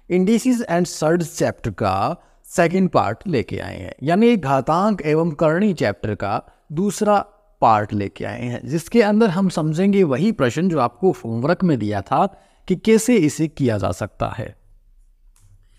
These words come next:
बहुत ही ईजी है। सबसे पहले हमें हर प्र-, हर पॉइंट के अंदर एलसीएम ले लेना है और इसे सॉल्व कर देना है। एलसीएम यानी लघुत्तम। लघुत्तम लेते टाइम हमें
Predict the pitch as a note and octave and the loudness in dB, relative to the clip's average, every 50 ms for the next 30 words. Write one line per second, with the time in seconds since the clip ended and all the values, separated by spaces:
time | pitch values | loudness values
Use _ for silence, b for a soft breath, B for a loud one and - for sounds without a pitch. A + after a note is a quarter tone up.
0 | _ _ _ - D3+ E3+ E3 G#3+ A3+ A3+ A#3 A3 G#3+ G#3 G3+ F#3+ G#3 A3+ G#3 F3+ | _ _ _ -2 0 2 2 2 2 4 4 4 4 4 2 4 4 4 4 4
1 | G3+ A3 A3 A3 b b b b b b - F3+ E3+ - - B3+ B3+ B3 - D#3+ | 4 2 0 -4 b b b b b b 0 0 0 2 2 2 2 2 2 -2
2 | C3+ C#3 B2+ B2 A2 G2+ G#2 A#2 D#3+ - b b b b b b C3 C3+ D3+ F#3 | 0 2 2 2 2 0 0 -2 -4 -8 b b b b b b -4 -2 0 4
3 | A3 A3+ E3+ D3 - G3+ A3+ A3 - F#3 D#3+ C#3 - _ - - B2+ E3 G#3+ A3 | 4 4 2 2 0 0 0 0 0 0 -2 -2 -2 _ -8 -2 2 2 2 2
4 | G3 - F3+ D#3 D3 C#3 C#3+ D3 - - D3 B2 G2+ G2 G2+ G#2 B2+ D#3 - _ | 0 -4 -2 0 0 2 0 0 -2 -2 -2 -2 0 -2 -2 0 0 -2 -2 _
5 | _ - C#3+ D3 D3+ D#3 - - - F#3+ G#3 G3+ F3+ D3+ C#3 B2+ A2+ A2 A2+ A2+ | _ 0 2 2 2 0 -2 -2 -2 0 2 2 2 2 2 0 0 0 -2 0
6 | B2 D3 F#3+ G#3+ G3+ F#3+ D#3+ F#3+ E3+ - - C3 G#2 F#2+ F#2 - F#2 F2 - E2+ | 0 0 0 2 2 0 0 0 -4 -2 -2 -2 -2 -2 -2 -4 -4 -4 -4 -6
7 | F2 F2+ D#2 - - - - - - _ _ _ _ _ _ _ - - G#3+ B3 | -6 -6 -8 -10 -12 -16 -18 -18 -20 _ _ _ _ _ _ _ -2 2 4 4
8 | B3+ A3+ - - C4 C4+ B3+ B3 G#3 E3+ C#3+ C#3+ D#3 F3+ F#3 D#3+ C3 A#2 A2 G#2 | 4 2 2 2 2 2 4 4 2 2 2 2 0 0 0 0 0 -2 -2 -2
9 | G#2 A2+ - - - F#2+ E2+ F2+ - _ _ _ _ _ _ _ _ - - E3+ | -6 -8 -8 -6 -8 -8 -6 -8 -14 _ _ _ _ _ _ _ _ -2 0 0
10 | F3+ D#3+ F3 F3 - C4 C4+ B3+ A#3 A3 G3+ - G#3 F#3+ G3 F3 F3 F#3+ A3 A3 | 2 2 0 -2 0 2 2 4 4 2 0 0 -2 -2 0 0 0 0 0 0
11 | D3+ C#3+ D#3+ E3+ G#3 F#3+ C#3 A#2 A2+ B2 C#3+ E3+ G#3 G3+ | 0 0 0 0 2 2 2 2 0 2 2 2 2 0